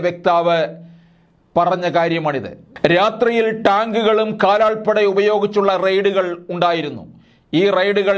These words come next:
യുദ്ധത്തിൽ നമ്മുടെ അടുത്ത ഘട്ടത്തിനുള്ള തയ്യാറെടുപ്പും തീവ്രവാദികളുടെ സ്ക്വാഡുകളെ ഇല്ലായ്മ ചെയ്യാനുള്ള റെയ്ഡുകളുമാണ്. കാണാതായ ബന്ദികളെക്കുറിച്ചുള്ള വിവരങ്ങൾ കണ്ടെത്താൻ ഇസ്രായേൽ സൈന്യം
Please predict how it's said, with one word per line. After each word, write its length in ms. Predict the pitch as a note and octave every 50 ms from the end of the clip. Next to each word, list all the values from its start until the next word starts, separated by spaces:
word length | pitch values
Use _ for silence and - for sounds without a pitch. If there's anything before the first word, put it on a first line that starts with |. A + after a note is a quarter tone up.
| F#3+ F#3
യുദ്ധത്തിൽ 440 | F3+ F#3 - G#3+ G3+ G#3 G#3 G3 F#3 F#3 F3+ F3 - - _ - D3+ E3
നമ്മുടെ 300 | F3 F#3+ F#3+ G3+ G3 F#3 F3+ F3+
അടുത്ത 360 | F3+ F3 D3+ - - G#3+ G3 - D3
ഘട്ടത്തിനുള്ള 540 | F3 D#3+ E3+ F#3 - F3+ F#3 F3+ F3+ F3+ E3+ - F3+
തയ്യാറെടുപ്പും 680 | F3 F3+ F#3 G3 G3 F#3+ F#3 F3+ G3 - F#3+ G3+ G#3 G#3 G3+ - - - - - _ _ _ - F#3+
തീവ്രവാദികളുടെ 880 | G#3 A3 G#3+ G#3+ G#3+ G#3 G3 F#3+ G3 F#3 F#3 F#3+ F#3+ F#3+ F3+ E3+ F3+ F3 F3+
സ്ക്വാഡുകളെ 560 | - F3+ F#3 G3+ G#3 G3+ F#3+ F#3+ F#3+ F#3 F3+ F3 F3
ഇല്ലായ്മ 480 | F3+ F#3+ G3+ G#3 G#3 G#3+ G3+ G3 F#3+ E3 F3+
ചെയ്യാനുള്ള 480 | F#3 F#3 F#3 F3+ F3+ F3+ F3 F3+ F3+ F3 E3+ D#3+ E3+
റെയ്ഡുകളുമാണ്. 720 | F3+ F#3 F#3+ G3 F3+ F#3 F3+ E3+ D3 C#3+ B2+ A2+ F#2 - - - - - - - F#3
കാണാതായ 580 | G3 G#3+ A3 A3+ A3 A3 G3+ A3 G#3+ G#3+ A3 G#3 F3+ F#3+
ബന്ദികളെക്കുറിച്ചുള്ള 840 | G3 G3+ A3 A3+ A#3 G3 G#3+ G#3+ G#3+ - G3 G3 F#3 G3 G3 G3 F#3+ F#3+ F#3+
വിവരങ്ങൾ 360 | F#3+ G#3+ G#3+ G#3+ G3+ G3+ G3+ G3 G3+ G3
കണ്ടെത്താൻ 380 | F#3+ F#3+ G3 G3 G3+ G3 G3 F#3 F#3 F#3
ഇസ്രായേൽ 400 | - G#3+ G#3 G3+ G3+ G3+ G3+ F#3+ G3+ G#3+
സൈന്യം 320 | G3+ G3 F#3+ F#3+ F#3+ F#3